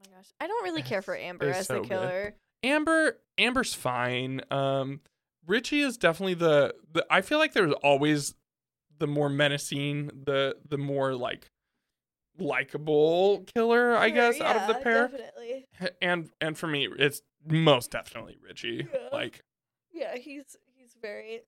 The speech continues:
Speaker 1: likable, very charismatic. He kinda gives me Billy vibes, which is, you know, he's the
Speaker 2: Sure.
Speaker 1: boyfriend.
Speaker 2: Yeah.
Speaker 1: So it's like, but oh my gosh.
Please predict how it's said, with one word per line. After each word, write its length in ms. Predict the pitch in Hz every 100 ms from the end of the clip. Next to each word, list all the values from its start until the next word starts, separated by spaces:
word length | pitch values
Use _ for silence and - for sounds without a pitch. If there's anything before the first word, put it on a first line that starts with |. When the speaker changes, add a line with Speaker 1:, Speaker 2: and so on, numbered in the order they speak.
| -
Speaker 1:
likable, 400 | 247 226 226 214
very 220 | 220 240
charismatic. 600 | 254 277 254 240 208 214
He 100 | 262
kinda 280 | 240 320 403
gives 200 | 320 269
me 160 | 247 226
Billy 400 | 220 165 185 185
vibes, 440 | 190 170 165 202 214
which 200 | 214 220
is, 300 | 214 208 -
you 140 | 226 202
know, 140 | 196
he's 240 | 214 226 208
the 80 |
Speaker 2:
Sure. 140 | 220 180
Speaker 1:
boyfriend. 680 | 202 - - 71 87 262
Speaker 2:
Yeah. 240 | 156 151 135
Speaker 1:
So 80 | 208
it's 140 | -
like, 340 | - - 220 _ _ _ _ _
but 220 | 208 202 -
oh 260 | 220 214
my 100 | 214 - _
gosh. 540 | 175 175 170 180 -